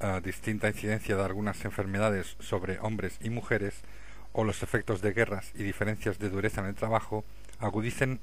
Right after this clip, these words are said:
agudizan las posibles ca-, causas. Las mujeres constituyen un grupo, eh, menos numeroso, aunque con poca diferencia respecto a los hombres, oscilando los varón-, los valores de sex ratio,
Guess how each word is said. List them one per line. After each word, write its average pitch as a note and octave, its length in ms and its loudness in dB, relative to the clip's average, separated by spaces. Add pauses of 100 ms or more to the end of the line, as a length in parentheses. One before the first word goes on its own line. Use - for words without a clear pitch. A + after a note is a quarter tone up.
agudizan G#2+ 460 0
las A2+ 140 0
posibles G2 420 -4
ca-, - 160 -4 (120)
causas. - 540 -4 (1800)
Las A#2+ 200 8
mujeres C#3 420 6
constituyen B2+ 560 4
un A2+ 160 2
grupo, B2 500 4
eh, G2+ 440 4
menos G#2+ 380 2
numeroso, A#2+ 680 0
aunque A2 380 4
con G2+ 240 2
poca A#2 200 4
diferencia A#2 480 4
respecto A2 440 0
a F#2+ 40 2
los F#2 200 -2
hombres, F#2+ 300 -2 (440)
oscilando A2 480 2
los A2+ 160 4
varón-, G#2 340 4 (120)
los G2 240 2
valores G#2+ 340 4
de F#2+ 140 2
sex - 260 -2
ratio, A#2 480 2